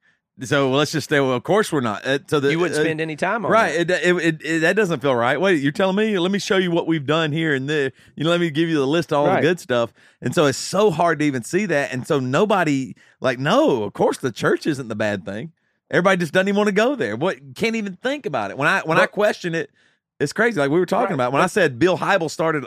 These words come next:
Speaker 1: the whole megachurch thing, if it's built on that, maybe it's bad. Is there a chance it could be built on bad foundation? Yeah.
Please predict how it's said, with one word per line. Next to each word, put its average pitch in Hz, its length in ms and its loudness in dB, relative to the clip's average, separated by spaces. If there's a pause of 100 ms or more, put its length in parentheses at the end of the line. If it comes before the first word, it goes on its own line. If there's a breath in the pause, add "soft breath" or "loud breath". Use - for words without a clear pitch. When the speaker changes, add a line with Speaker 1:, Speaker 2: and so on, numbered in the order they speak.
Speaker 1:
the 113 120 -6
whole 180 160 0
megachurch 156 500 -2
thing, 135 220 -4 (380 soft breath)
if 131 120 -2
it's 117 140 -4
built 175 300 0
on 147 320 -2 (300)
that, 156 360 0
maybe 156 280 0
it's 123 120 -4
bad. 180 580 0 (360 soft breath)
Is 139 100 0
there 165 100 4
a 127 60 -2
chance 180 340 -4
it 175 80 0
could 156 120 -4
be 147 120 0
built 120 440 -4
on 131 280 -6 (140)
bad 117 460 -2
foundation? 156 600 0
Yeah. 143 340 -2